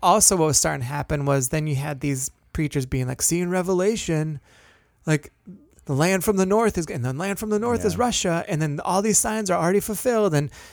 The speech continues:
Speaker 1: and, and it's like, so then they leveraged all of that to try and prove something, which is happening now.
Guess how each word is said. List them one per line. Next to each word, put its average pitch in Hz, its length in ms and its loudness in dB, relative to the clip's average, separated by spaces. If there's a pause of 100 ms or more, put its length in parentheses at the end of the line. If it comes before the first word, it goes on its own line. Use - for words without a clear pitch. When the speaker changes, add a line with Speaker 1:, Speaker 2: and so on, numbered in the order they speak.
(140)
Speaker 1:
and, - 180 -10 (280)
and 156 140 0
it's 151 140 -2
like, 147 140 2
so 165 140 2
then 156 160 0
they 147 100 -2
leveraged 143 640 0
all 127 160 -2
of 127 140 -6
that 131 280 -6
to 147 80 -8
try - 180 -4
and 131 160 -6
prove 156 340 -2
something, 127 600 -6 (280)
which 180 180 2
is 190 80 2
happening 165 500 -2
now. 143 480 -4